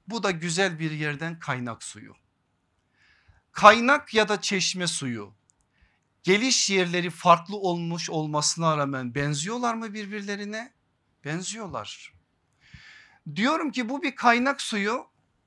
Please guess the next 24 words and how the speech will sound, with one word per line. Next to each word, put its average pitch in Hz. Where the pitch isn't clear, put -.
bu 202
da 214
zemzem 135
suyu. 107
Bir 254
anda 156
zemzem 175
diye 151
bir 170
ifadeyi 143
duyduğumuzda 165
bu 175
suyun 165
değeri 147
de 135
arttı. 113
Ama 160
su -
itibariyle 202
yine 302
birbirine 156
benzer 123
mahiyet 180
itibariyle. 117